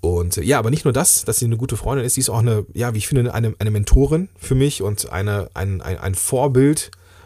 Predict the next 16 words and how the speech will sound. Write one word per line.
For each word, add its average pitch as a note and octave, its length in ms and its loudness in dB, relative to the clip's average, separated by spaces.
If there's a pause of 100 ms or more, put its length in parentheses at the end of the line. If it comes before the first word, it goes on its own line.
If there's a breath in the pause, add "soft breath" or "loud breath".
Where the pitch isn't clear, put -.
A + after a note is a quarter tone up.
(120)
was - 200 -2
so G#2 260 0 (140)
diese G2 160 -2
ganze G2+ 260 -2
Coaching-Produkte-Kiste A#2 1500 0
angeht. A2+ 500 -2
Und G#2 220 -4
nicht, - 260 -4
nicht B2 140 0
umsonst A2 320 2
ist - 160 -2
Marit G#2 240 2
für G2+ 120 -2
mich A2 140 0
die F#2+ 140 -2
absolute G#2+ 540 0